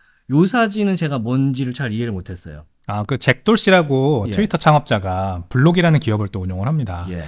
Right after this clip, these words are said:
Speaker 2: 근데 캐시앱이라고 우리나라 약간 토스나 아니면 카카오페이 같은 그런 핀테크 앱을 만드는 회사인데 이 캐시앱이 스퀘어라고 우리 그 식당 가면은 포스기 있잖아요. 그
Speaker 1: 음.
Speaker 2: 포스기를 만들어요.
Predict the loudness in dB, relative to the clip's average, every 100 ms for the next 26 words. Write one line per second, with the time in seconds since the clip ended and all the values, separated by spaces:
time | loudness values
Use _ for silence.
0 | -14 _ -4 -2 0 0 2 2 2 2
1 | 0 0 0 0 0 0 -2 -4 -4 -2
2 | 0 2 2 2 2 2 0 -2 -4 -2
3 | -2 0 -2 -2 -4 -6 -4 -2 -2 -2
4 | -4 -2 0 -2 -2 -10 -18 -20 -10 -2
5 | 0 2 0 0 -2 -2 -4 -4 -4 -2
6 | 0 2 2 2 0 -4 -12 -2 2 4
7 | 2 2 -2 -4 -4 -4 -4 -8 -10 -10
8 | -2 0 0 -2 -2 -4 -2 -2 -2 -4
9 | -6 -6 -8 -6 -6 -4 -4 -2 -2 -2
10 | -2 -6 -6 -8 -12